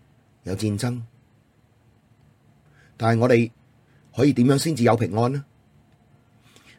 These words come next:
外面真係風風雨雨、打打殺殺㗎，但係原來我哋嘅心靈仍然係可以穩如泰山，可以靠住神勇往直前。呢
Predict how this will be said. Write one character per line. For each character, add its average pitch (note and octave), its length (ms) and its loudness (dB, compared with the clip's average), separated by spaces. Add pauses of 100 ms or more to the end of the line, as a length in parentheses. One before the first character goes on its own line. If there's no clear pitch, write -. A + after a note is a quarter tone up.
外 A#2+ 220 2
面 A#2 260 2 (560)
真 D#3 160 0
係 B2+ 80 2
風 D#3+ 200 0
風 D3+ 180 0
雨 A2 240 2
雨、 G#2+ 180 0
打 G2+ 160 -4
打 A2 140 0
殺 A#2 160 -4
殺 F2 160 -12
㗎， F2+ 160 -16 (1800)
但 B2 160 0
係 A#2+ 40 4
原 A2 100 2
來 G#2+ 60 0
我 A#2 140 0
哋 C#3 100 2
嘅 C3+ 40 2
心 F3 140 -2
靈 G2 300 -2 (880)
仍 G#2+ 200 -2
然 G2+ 280 -4 (200)
係 G2+ 160 -8
可 G#2+ 80 0
以 C3+ 140 2
穩 G2 200 0
如 G2+ 140 -4
泰 F#2 180 -4
山， G#2+ 300 -8 (1120)
可 - 80 -4
以 D3 80 -2
靠 A2+ 260 -2
住 G#2 120 -2
神 E2 260 -8 (300)
勇 G2 180 -6
往 G2 160 0
直 A2 120 -6
前。 - 220 -12
呢 - 80 -18